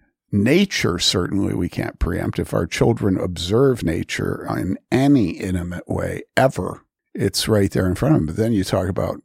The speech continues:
playing cards, you talk about the internet, you talk about the ads, you know, that come up in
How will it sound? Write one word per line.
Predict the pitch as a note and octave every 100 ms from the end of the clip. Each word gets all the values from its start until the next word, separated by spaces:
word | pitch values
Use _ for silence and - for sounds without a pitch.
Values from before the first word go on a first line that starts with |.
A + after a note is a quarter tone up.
| -
playing | G#2 G2 F2+
cards, | - E2+
you | -
talk | - F2+
about | E2+ E2+ D#2+
the | -
internet, | G2 G2 F2+ F2+
you | F#2
talk | - G2+ F2
about | E2 E2+ D#2 -
the | - - B1+
ads, | - F2+ F2+ F#2+ G2 - - - - - - _ _ _
you | - F#2
know, | F2+
that | F2+ -
come | G2+ G2
up | G2 -
in | E2+ F2